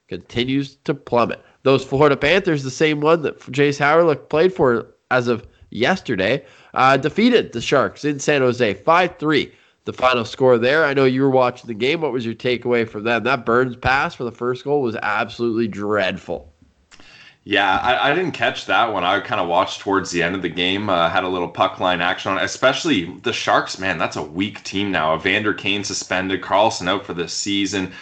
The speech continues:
Speaker 2: Thomas Hertl out, and then Aaron Dell seems to be their starting goaltender, so they're looking real weak right now.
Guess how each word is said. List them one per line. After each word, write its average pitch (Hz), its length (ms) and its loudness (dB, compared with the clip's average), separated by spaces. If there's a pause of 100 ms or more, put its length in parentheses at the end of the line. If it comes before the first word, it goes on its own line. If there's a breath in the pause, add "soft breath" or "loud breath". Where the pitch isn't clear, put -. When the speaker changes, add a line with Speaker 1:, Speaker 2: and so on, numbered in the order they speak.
(140 loud breath)
Speaker 2:
Thomas 107 400 0
Hertl 101 400 2
out, 98 280 2
and 92 120 -4
then 92 200 -2
Aaron 123 400 -2
Dell 101 240 0
seems 104 300 -10
to 92 60 -14
be 98 120 0
their 82 140 -2
starting 92 420 -2
goaltender, 78 500 -4
so 85 160 -4
they're 92 160 2
looking 107 460 -4 (340 loud breath)
real 107 500 4
weak 104 300 0
right 90 260 2
now. 87 360 0